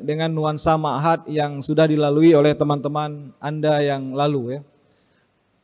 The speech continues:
Pengisian dengan nilai-nilai keislaman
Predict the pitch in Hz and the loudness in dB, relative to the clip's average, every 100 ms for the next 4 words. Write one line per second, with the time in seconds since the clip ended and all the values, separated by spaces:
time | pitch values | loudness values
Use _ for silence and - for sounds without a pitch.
0 | _ - 170 180 165 196 202 196 185 175 | _ -4 0 0 2 4 4 4 4 4
1 | 175 165 156 - - 160 180 175 175 175 | 4 2 -2 -8 -6 2 2 2 0 0
2 | 170 175 165 180 180 156 123 127 | 0 -2 -2 0 0 0 -4 -8